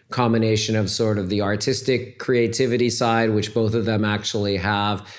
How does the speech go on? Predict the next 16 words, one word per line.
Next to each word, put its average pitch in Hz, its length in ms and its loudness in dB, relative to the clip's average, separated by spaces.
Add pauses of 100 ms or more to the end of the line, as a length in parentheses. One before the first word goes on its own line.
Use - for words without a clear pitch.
(120)
as 110 180 0
well 113 200 2
as 104 120 0
the 107 80 0
hardcore 107 520 0
engineering 113 460 0
<laughs> 139 120 0
side, 139 200 2 (120)
which - 200 0 (120)
I 156 40 4
would 127 100 2
describe 139 440 0
a 120 60 0
little 127 200 2
bit 120 160 0
more, 117 360 0